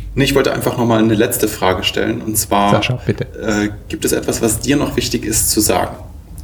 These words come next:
Speaker 1: Äh, was, was jetzt in dem Gespräch, äh, zu kurz gekommen ist oder was du nach außen tragen möchtest?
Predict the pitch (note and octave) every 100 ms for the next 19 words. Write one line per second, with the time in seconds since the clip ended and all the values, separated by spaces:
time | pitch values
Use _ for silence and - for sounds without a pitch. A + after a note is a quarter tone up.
0 | - - G2+ F#2+ G2+ - G#2 G#2+ A2 G#2+
1 | G#2 G#2 - - G2+ G2+ - - - A#2+
2 | G2+ G2+ - A2+ C#3+ C#3 - A#2 A2 A2
3 | G#2+ - G#2+ G#2 G2+ F#2+ - - - -
4 | - F#2+ A2 G#2 - G#2 G#2 - F#2+ F2+
5 | F#2 - - -